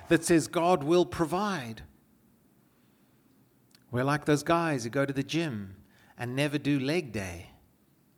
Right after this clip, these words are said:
Only ever work there. Sorry, it's a, for those of you who have been to the gym, just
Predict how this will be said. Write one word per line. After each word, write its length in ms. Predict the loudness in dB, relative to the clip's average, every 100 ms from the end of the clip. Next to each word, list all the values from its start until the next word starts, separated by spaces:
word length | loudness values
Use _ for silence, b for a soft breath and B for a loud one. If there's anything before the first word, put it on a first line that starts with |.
| _ _ _ _ -6
Only 280 | -2 2 4
ever 120 | 4 6
work 260 | 4 2
there. 160 | -4 -12
Sorry, 220 | -8 -6
it's 160 | -6 -8
a, 120 | -10 -12 _ -10
for 120 | -2
those 180 | -2 0
of 60 |
you 80 | -2
who 40 | -2
have 100 | -4
been 100 | -6
to 80 |
the 80 | -10
gym, 240 | -8 -8 -8 -16 b b b b
just 220 | -18 -18